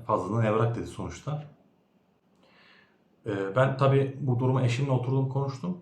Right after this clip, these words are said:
Şimdi aileye de vize çıktığı zaman aileyle birlikte vize tarihinde, e,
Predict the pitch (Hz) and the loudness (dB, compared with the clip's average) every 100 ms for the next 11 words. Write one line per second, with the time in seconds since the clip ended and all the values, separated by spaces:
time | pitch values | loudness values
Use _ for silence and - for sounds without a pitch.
0 | - _ - 110 104 107 123 143 151 143 | -14 _ -8 -4 2 4 4 6 4 4
1 | 151 147 127 - 156 151 147 165 - - | 0 -2 -2 -2 0 0 0 -2 -4 -18
2 | _ _ _ _ - 104 123 135 135 135 | _ _ _ _ 0 2 4 4 4 2
3 | - 151 151 - - _ - _ - - | 2 6 6 6 -6 _ -20 _ -20 -8
4 | 101 127 127 120 117 123 123 123 123 - | -2 0 2 4 6 4 4 0 -2 -10
5 | - _ _ _ _ _ _ | -20 _ _ _ _ _ _